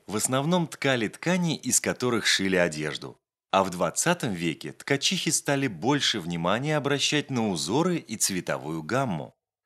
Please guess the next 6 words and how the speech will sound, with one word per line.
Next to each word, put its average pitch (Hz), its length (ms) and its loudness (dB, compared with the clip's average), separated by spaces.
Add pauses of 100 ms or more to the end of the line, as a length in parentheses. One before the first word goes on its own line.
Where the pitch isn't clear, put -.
(380)
Эти 104 320 4
изделия 123 600 0
использовались 123 1000 0
для 123 200 2
украшения 90 720 0
жилища. 104 680 -2